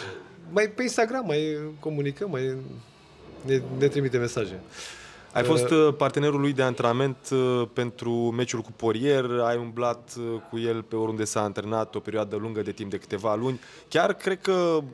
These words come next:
Speaker 2: în, în perioada aia se filma și, uh, o, cel puțin o parte din documentarul Conor McGregor, în care și tu, și tu ai câteva minute în care apar, nu?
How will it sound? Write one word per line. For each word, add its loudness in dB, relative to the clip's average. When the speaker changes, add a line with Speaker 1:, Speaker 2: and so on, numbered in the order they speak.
Speaker 2:
în, -2
în -2
perioada 4
aia 2
se -6
filma -4
și, -6
uh, -2
o, -8
cel -4
puțin -6
o -2
parte 0
din -8
documentarul -2
Conor -4
McGregor, -4
în -8
care -2
și -8
tu, -6
și -12
tu -6
ai 0
câteva -4
minute -8
în -6
care -2
apar, -4
nu? -10